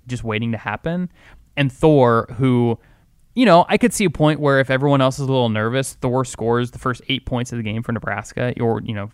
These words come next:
coming off the bench or something like that. Um, and then, you know, with Mate, he's, he's not shooting that great. He's a forty percent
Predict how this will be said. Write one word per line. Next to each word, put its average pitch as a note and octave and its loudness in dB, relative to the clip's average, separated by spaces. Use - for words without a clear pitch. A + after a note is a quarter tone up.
coming B2+ -2
off A#2 -4
the A2+ -10
bench G#2 -10
or G#2 -10
something D3 -2
like B2 -4
that. A2 -6
Um, G#2 -2
and D3 2
then, D3 0
you D3+ -6
know, C3 2
with C3+ -4
Mate, E3 2
he's, B2+ -6
he's - -20
not G#3+ -10
shooting - -12
that E3 -10
great. D3+ -8
He's B2 -6
a A#2 -12
forty E3+ -2
percent D3 -6